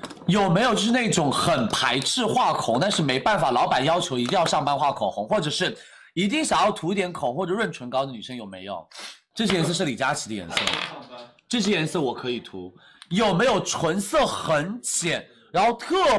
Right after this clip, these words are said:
别不喜欢那种很正红、很大红色的女生有没有？这支颜色你们可以去买它，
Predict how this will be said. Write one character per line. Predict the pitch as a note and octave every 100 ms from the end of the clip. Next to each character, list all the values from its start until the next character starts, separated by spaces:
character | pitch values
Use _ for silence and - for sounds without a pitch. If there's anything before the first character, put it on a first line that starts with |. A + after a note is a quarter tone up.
| -
别 | D#3
不 | E3 C#4+
喜 | C#4 D3
欢 | - F#3+
那 | A3+
种 | D#3 B2 - _
很 | - E3 C#3 -
正 | E4 A3
红、 | - C3+
很 | D#3 A#2+
大 | - B3+
红 | F3+ A#2+
色 | B2 F#3
的 | D#3+
女 | A#2+
生 | - C#3+
有 | A#2
没 | F#2+ G2
有？ | G#2+ F2+ _ _ _ -
这 | D4
支 | G3 F3
颜 | C3+
色 | B2 E3 C#3 G#2
你 | C3
们 | B2+ D3
可 | C#3
以 | A#2
去 | -
买 | B2+ F2+
它， | - A2 A2+